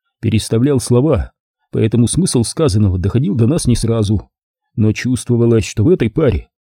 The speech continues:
он старший. «Он будет говорить с вами,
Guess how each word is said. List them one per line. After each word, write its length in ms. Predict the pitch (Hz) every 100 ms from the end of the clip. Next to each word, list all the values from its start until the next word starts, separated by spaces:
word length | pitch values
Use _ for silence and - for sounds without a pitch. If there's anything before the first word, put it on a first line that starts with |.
| _
он 220 | - 165
старший. 580 | - - 180 - 90 - _ _ _ _ _ _ _
«Он 280 | - 196 226
будет 280 | 214 226 185
говорить 440 | 190 202 220 220
с 120 | -
вами, 560 | 165 214 233 165 85 -